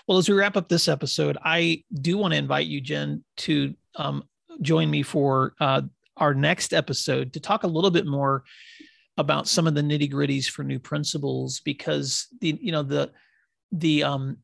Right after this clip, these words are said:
in your first book, You're the Principal, Now What, you provide some really great strategies for taking the most common yet daunting challenges of the principalship, everything from relationship building to understanding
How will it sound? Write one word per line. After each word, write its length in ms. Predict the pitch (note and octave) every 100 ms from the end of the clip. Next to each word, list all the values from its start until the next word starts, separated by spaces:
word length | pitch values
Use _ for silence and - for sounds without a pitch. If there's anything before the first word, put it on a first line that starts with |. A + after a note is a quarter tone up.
| - -
in 100 | F3
your 140 | D#3+ F3+
first 360 | - D#3+ -
book, 300 | E3+ D3 C3 -
You're 200 | F#3+ D#3
the 80 | D3+
Principal, 720 | - D#3 C3+ D3 C#3+ C3+ D#4+ A3+
Now 260 | D3+ C#3+
What, 400 | C#3 C#3 C3+ D3
you 140 | E3 F#3+
provide 720 | F3 C#3 C#3 C3+ C#3 C#3+ D#3 _ -
some 400 | - - D#3+ D3
really 520 | D#3 G3+ A3 - - _ _ E3 C#3
great 260 | - E3 D3
strategies 760 | - D3 C#3+ D3 C#3+ C3+ B2+ -
for 540 | - D3 C#3 C3+ C3 _ _ _ _
taking 380 | - E3 E3 D#3
the 80 | C#3+
most 400 | C#3+ C#3 - -
common 560 | - - D#3+ E3 E3 D#3
yet 200 | D3 C#3
daunting 400 | C#3+ D3 C3 D3+
challenges 580 | - C#3+ C#3+ D3 C#3 C3+
of 100 | C3
the 60 | -
principalship, 760 | D3 D3+ D3 - - C#3 - _ _ _ _
everything 500 | E3 E3 D#3+ D#3+ D3
from 440 | C3 - C#3+ C#3 -
relationship 760 | A#3 D3 D3+ D#3 F3+ - D#3+ D3+
building 400 | D3 C#3+ C#3+ C#3
to 140 | D3+
understanding 840 | D3+ C#3+ C#3 D3+ C#3+ - C#3 -